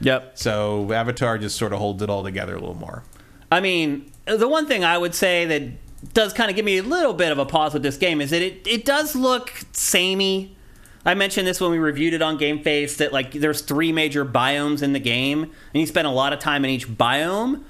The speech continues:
Speaker 2: Mm-hmm.
Speaker 1: Um, and it does start to get a little repetitive over time after you get to, like, hour eight in that biome or whatever, but still,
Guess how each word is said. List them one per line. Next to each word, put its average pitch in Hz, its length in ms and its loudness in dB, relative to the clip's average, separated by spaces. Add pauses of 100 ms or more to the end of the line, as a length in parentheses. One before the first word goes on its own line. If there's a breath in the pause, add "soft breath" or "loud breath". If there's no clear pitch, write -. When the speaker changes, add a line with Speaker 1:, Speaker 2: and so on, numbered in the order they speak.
Speaker 2:
Mm-hmm. 104 300 -6
Speaker 1:
Um, 147 300 2 (100)
and 233 160 2
it 254 140 -4
does 226 340 2
start 208 240 2
to 180 80 0
get 185 140 2
a 180 40 4
little 180 340 2
repetitive 170 840 0
over 151 200 2
time 156 280 0
after 160 160 -2
you 165 80 0
get 165 60 -8
to, 165 40 0
like, 156 220 0
hour 139 400 2
eight 143 300 0
in 135 100 2
that 127 180 0
biome 135 380 2
or 160 100 0
whatever, 180 640 -2
but 180 260 0
still, 120 540 0